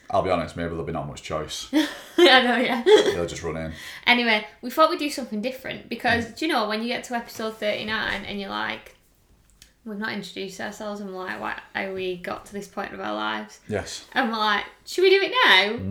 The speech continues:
Speaker 1: Mm.
Speaker 2: <laughs>
Speaker 1: Maybe we should have started with this.
Speaker 2: <laughs>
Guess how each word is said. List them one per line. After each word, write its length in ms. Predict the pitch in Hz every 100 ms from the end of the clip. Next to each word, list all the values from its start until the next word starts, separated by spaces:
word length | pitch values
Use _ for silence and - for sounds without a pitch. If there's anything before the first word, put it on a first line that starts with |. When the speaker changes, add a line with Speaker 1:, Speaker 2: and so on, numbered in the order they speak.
| 185 403
Speaker 1:
Mm. 40 |
Speaker 2:
<laughs> 520 | - - - - -
Speaker 1:
Maybe 160 | 117 104
we 60 | 98
should 120 | 90
have 80 | 80
started 340 | 90 90 85
with 80 | 82
this. 380 | 80 - - - -
Speaker 2:
<laughs> 560 | 381 - 370 370 269